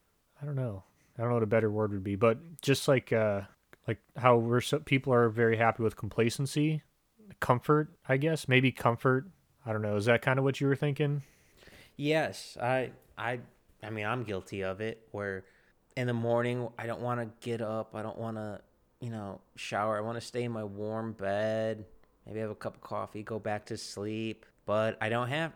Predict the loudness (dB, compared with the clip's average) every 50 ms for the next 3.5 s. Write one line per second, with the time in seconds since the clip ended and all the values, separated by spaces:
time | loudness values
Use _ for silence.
0 | _ _ -8 -8 -6 -8 -8 -8 -8 -8 -10 -14 -12 -8 -6 -6 -6 -8 -12 -12
1 | -10 -8 -8 -8 -10 -12 _ _ -14 -10 -8 -8 -8 -8 -6 -6 -4 -4 -4 -4
2 | -4 -6 -8 -12 -14 -18 -20 -20 _ _ _ -20 -20 -14 -12 -12 -12 -10 -10 -8
3 | -8 -6 -6 -6 -6 -6 -8 -8 -8